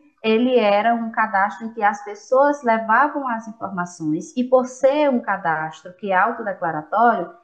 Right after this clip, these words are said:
infelizmente, muitas vezes, esses dados apresentados, eles iam de encontro pra que aquela pessoa pudesse se beneficiar do então programa, é, Auxílio Brasil. E aí, desse modo, é, nós,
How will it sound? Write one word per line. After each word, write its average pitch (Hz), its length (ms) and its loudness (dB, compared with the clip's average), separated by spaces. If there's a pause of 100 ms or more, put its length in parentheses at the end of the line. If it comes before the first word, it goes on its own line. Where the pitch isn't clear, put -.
(180)
infelizmente, 254 880 0
muitas 233 340 -2
vezes, 214 360 -6
esses 214 340 -8
dados 220 320 0
apresentados, 220 840 -2 (480)
eles 233 640 0
iam 262 320 6
de 262 180 -2
encontro 254 540 -2
pra 247 200 0
que 254 60 -6
aquela 311 440 -2
pessoa 277 360 -2
pudesse 220 500 -4
se - 160 -18
beneficiar 208 840 -4
do 214 140 0
então 220 320 -2
programa, 180 680 -2 (380)
é, 185 340 6
Auxílio 208 480 0
Brasil. 214 640 -2 (400)
E 277 120 2
aí, 269 240 4
desse 277 300 4
modo, 254 640 0 (280)
é, 208 400 0
nós, 233 400 6